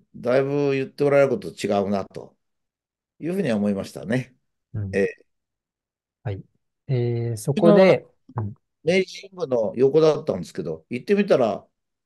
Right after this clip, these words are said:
Speaker 1: 誰もいないんですよ。<laughs> これで、
Speaker 2: うーん。
Speaker 1: 「どうしたんですか？」って聞いたりなんかしてね。まあ、参政党の人がお一人ついてこられたから、その人を通じて、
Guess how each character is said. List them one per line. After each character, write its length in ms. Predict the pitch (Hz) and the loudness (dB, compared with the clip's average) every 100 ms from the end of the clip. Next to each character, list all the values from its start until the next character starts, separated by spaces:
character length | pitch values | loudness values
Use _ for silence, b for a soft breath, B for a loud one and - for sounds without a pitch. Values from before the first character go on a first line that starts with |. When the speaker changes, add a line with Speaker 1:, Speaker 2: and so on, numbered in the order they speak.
| _ _ - | _ _ -16
Speaker 1:
誰 220 | 127 170 214 | 0 4 4
も 80 | |
い 20 | 202 | 4
な 120 | 196 | 2
い 60 | |
ん 40 | 139 | 0
で 60 | |
す 140 | 101 - | -6 -6
よ。 200 | 139 - | -6 -4
<laughs> 20 | - | 0
こ 460 | 170 - 147 - b b b | 0 0 -4 -4 b b b
れ 80 | 175 | -2
で、 120 | 156 | 0
Speaker 2:
う 40 | 123 | 0
ー 240 | 135 139 | -2 0
ん。 100 | 147 | 0
Speaker 1:
「ど 60 | 143 | 0
う 40 | |
し 60 | - | 2
た 120 | 170 | 2
ん 40 | 135 | 2
で 120 | 127 | 0
す 80 | - | 2
か？」 120 | 110 | 2
っ 60 | |
て 100 | 104 | 0
聞 140 | 101 165 | -4 -4
い 60 | |
た 120 | 156 135 | 0 2
り 80 | |
な 80 | 98 | 0
ん 40 | 80 | -4
か 80 | |
し 80 | - | -12
て 100 | 98 | -4
ね。 340 | 131 170 - b b b b b | -2 -2 -4 b b b b b
ま 100 | 143 | -2
あ、 40 | |
参 120 | 151 202 | 2 4
政 220 | 214 208 | 4 2
党 100 | 208 | 0
の 60 | |
人 140 | 202 165 | 0 0
が 60 | 143 | 0
お 100 | 147 | 0
一 180 | - | -2
人 100 | 190 | -4
つ 140 | 175 190 | -4 -8
い 80 | 160 | -6
て 80 | 113 | -6
こ 120 | 131 | -4
ら 80 | 123 | -4
れ 80 | |
た 100 | 110 | -4
か 60 | 101 | -6
ら、 100 | 107 | -6
そ 100 | 135 | -4
の 100 | 160 | -4
人 220 | 147 113 | -4 -2
を 120 | 104 | -4
通 240 | - 117 113 | -4 -8 -8
じ 160 | 110 | -6
て、 340 | - 127 113 | 2 2 2